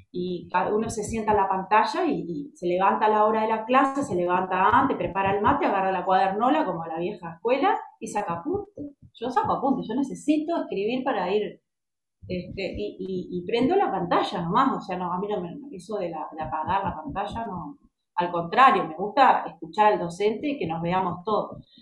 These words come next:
Entonces, una cosa hermosa que me pasó acá fue la, la, la, lo heterogéneo. Mucha gente veterana, que yo pensé que iba a ser yo la única vieja, y que bueno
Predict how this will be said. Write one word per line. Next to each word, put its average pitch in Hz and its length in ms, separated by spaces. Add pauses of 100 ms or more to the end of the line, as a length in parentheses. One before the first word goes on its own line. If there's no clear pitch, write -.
(120)
Entonces, 247 540
una 277 240
cosa 269 220
hermosa 247 360
que 240 80
me 226 120
pasó 277 640
acá 254 560 (480)
fue 254 220
la, 311 260
la, 190 420 (180)
la, 170 420 (120)
lo 185 120
heterogéneo. 190 880 (100)
Mucha 214 260
gente 247 260
veterana, 247 560
que 208 80
yo - 140
pensé 214 240
que 220 80
iba 208 120
a 196 40
ser 202 260
yo 214 80
la 202 140
única 190 280
vieja, 202 460
y 180 120
que 170 100
bueno 175 260